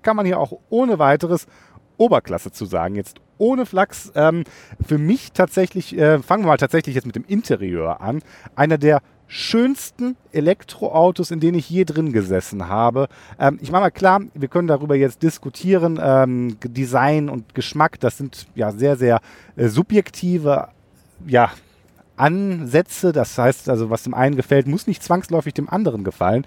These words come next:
Nichtsdestotrotz muss ich schon sagen, ähm,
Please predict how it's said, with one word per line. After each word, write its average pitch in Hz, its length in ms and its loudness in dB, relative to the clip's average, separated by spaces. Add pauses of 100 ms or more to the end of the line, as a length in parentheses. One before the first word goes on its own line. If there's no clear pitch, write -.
(320)
Nichtsdestotrotz 202 1040 0
muss 180 180 -4
ich 226 140 -4
schon 196 160 -4
sagen, 156 320 4 (340)
ähm, 160 460 4